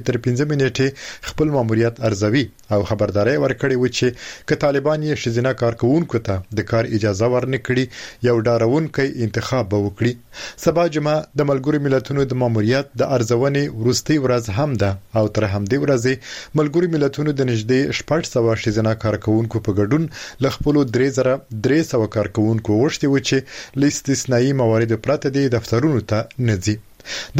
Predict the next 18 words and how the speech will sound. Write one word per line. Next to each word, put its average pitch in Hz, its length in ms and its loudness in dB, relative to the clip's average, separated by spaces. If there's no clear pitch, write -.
ملګرو 180 340 2
ملتونو 156 460 0
له 131 60 4
دې 135 180 -2
خبرداریو 117 680 0
سره 143 260 0
سره 101 320 0
طالبانو 107 420 2
تر 110 120 4
اوسه 139 260 2
د 131 120 2
ښځو 156 260 2
د 120 60 2
کار 127 120 2
په 123 40 0
اړه 127 140 2
خپل 156 320 0
دریځ 120 240 0